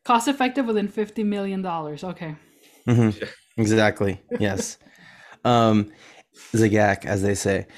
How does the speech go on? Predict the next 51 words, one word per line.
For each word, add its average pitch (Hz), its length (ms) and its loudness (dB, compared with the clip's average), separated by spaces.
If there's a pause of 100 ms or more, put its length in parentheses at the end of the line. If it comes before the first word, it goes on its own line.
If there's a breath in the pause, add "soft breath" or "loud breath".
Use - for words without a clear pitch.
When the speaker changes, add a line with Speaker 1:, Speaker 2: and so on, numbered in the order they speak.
Speaker 1:
Stu - 260 6
has 311 120 6
the 247 60 6
Speaker 2:
Uh, 220 160 8
Speaker 1:
pin 247 200 6
number, 190 260 0
so 196 160 -6
we 202 100 0
don't 214 140 0
know 208 80 -2
how 202 140 -4
much 190 380 -8
<laughs> 247 380 4
of 254 120 2
that 214 180 4
fifty 214 280 0
million 190 380 -2
is 175 120 -6
Speaker 2:
n-, 127 80 0
Speaker 1:
left. 160 340 -10 (100)
Speaker 2:
those, 127 280 4
those 123 420 4 (100)
Speaker 1:
<laughs> - 80 -10
Speaker 2:
trips 156 300 4
to 147 120 2
drop 127 240 4
off 131 140 2
your 127 100 4
daughters 113 340 6
at 107 100 2
college 113 420 2
and 110 140 4
intimidate 110 500 4
baseball 104 340 2
players 113 400 2
costs - 520 -2 (200)
an 85 200 -4
awful 107 340 0
lot. - 400 -2
So 98 320 -4 (560 loud breath)
Speaker 1:
I 185 120 -10
told 214 280 2
Speaker 2:
Yeah. 202 60 2
Speaker 1:
you 208 80 4
guys, 175 300 -4 (220 loud breath)
he's 208 200 -2
gonna 233 220 0
finagle 196 720 0
for 165 340 -12 (480 soft breath)
Wiener 208 600 4
Field, 196 840 -6